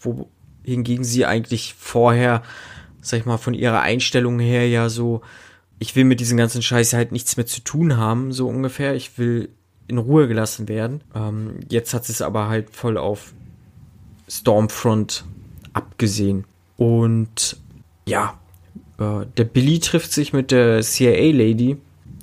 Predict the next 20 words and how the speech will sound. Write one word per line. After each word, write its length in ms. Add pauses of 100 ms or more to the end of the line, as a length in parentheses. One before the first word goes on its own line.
(160)
und 260
sie 260
gibt 280
ihm 240
im 100
Prinzip 460
den 140
Hinweis, 800
äh, 280 (240)
wo 340 (280)
zum 220
einen 400 (380)
sich 320
seine 500
Ehefrau 560
aufhält 560 (300)
und 260
zum 240
anderen, 600 (680)
dass 560